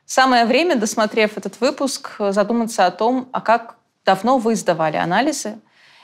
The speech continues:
И если вы тем более планируете беременность, то это очень актуально сделать прямо сейчас.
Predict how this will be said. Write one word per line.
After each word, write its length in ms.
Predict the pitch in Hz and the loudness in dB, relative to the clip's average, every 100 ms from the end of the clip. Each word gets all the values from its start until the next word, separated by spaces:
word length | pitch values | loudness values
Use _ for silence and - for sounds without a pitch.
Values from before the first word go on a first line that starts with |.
| _ _ - | _ _ -4
И 80 | |
если 640 | 190 185 185 165 233 - 208 | 0 0 0 2 0 0 0
вы 100 | 226 | 0
тем 240 | 226 202 | 0 2
более 240 | 208 196 | 4 2
планируете 560 | 185 185 196 180 175 175 | 2 0 2 0 -2 -2
беременность, 840 | 170 185 262 262 208 - - - 180 | 0 2 2 0 0 -4 -10 -8 -6
то 280 | 180 180 180 | 0 2 2
это 200 | 175 175 - | 0 -2 2
очень 360 | 220 208 - 180 | 2 2 0 -4
актуально 480 | - 185 247 311 214 | 0 2 4 2 0
сделать 380 | 175 220 220 - | 0 0 0 0
прямо 220 | 185 180 | -2 -2
сейчас. 540 | - 151 - - - | -6 -8 -10 -12 -18